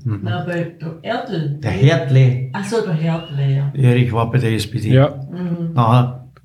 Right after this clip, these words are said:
Speaker 3: Sag ich, ich sag, ja, gleich, wenn wir politisieren, das gibt's nicht.
Speaker 1: Mhm.
Speaker 3: Wir haben alle gleich.
Speaker 1: Mhm.
Speaker 3: Jeder kann seine Meinung sagen, aber sag ich nicht über Politik. Und das haben sie eingehalten. Da ist nichts politisiert worden.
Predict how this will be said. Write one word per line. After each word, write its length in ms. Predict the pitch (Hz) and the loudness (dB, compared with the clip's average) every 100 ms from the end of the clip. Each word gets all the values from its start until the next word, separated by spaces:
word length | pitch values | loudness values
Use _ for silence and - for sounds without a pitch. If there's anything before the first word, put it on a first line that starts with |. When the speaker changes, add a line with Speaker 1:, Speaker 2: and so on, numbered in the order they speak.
| _ _ _ _ _ - | _ _ _ _ _ -2
Speaker 3:
Sag 180 | 131 | 4
ich, 120 | 127 131 | 4 6
ich 200 | 135 127 | 4 4
sag, 120 | 139 | 4
ja, 120 | 127 | 4
gleich, 240 | 127 120 127 | 4 2 4
wenn 100 | 135 | 6
wir 360 | 135 143 - | 6 4 0
politisieren, 960 | - 127 127 131 - 127 143 156 - - _ _ _ _ | 2 4 6 4 4 4 4 2 -4 -12 _ _ _ _
das 220 | 139 127 | 2 2
gibt's 320 | - 151 - - | 2 0 2 0
nicht. 320 | 113 - - - | 0 -2 -8 -4
Speaker 1:
Mhm. 380 | 113 101 113 - | -2 0 -2 0
Speaker 3:
Wir 140 | 147 123 | 2 4
haben 120 | 123 | 4
alle 180 | 123 131 | 6 4
gleich. 260 | 123 98 95 - - - | 4 0 -2 -10 -12 -6
Speaker 1:
Mhm. 320 | 104 113 131 - - - - - - - - | -4 -4 -8 -12 -20 -20 -20 -20 -20 -20 -10
Speaker 3:
Jeder 200 | - 120 | 0 2
kann 160 | 131 120 | 4 2
seine 140 | 117 110 | 2 2
Meinung 260 | 117 139 | 4 6
sagen, 200 | 135 135 | 6 6
aber 160 | 120 120 | 4 2
sag 180 | 120 120 | 0 0
ich 80 | |
nicht 160 | 117 120 | 2 2
über 160 | 120 - | 2 0
Politik. 540 | 123 110 110 95 - - - - - _ _ _ _ _ _ _ _ | -2 -2 -6 -8 -14 -20 -20 -20 -20 _ _ _ _ _ _ _ _
Und 160 | 110 95 | -6 -2
das 100 | 98 | -2
haben 120 | 95 95 | -2 -2
sie 100 | 101 | 0
eingehalten. 580 | 120 120 92 - - - - - - | 0 0 -4 -6 -8 -10 -8 -4 -4
Da 80 | - | -2
ist 100 | 104 | 2
nichts 200 | 123 127 | 2 2
politisiert 580 | 135 127 127 107 120 104 | 4 4 4 4 4 2
worden. 280 | 95 - | 0 -2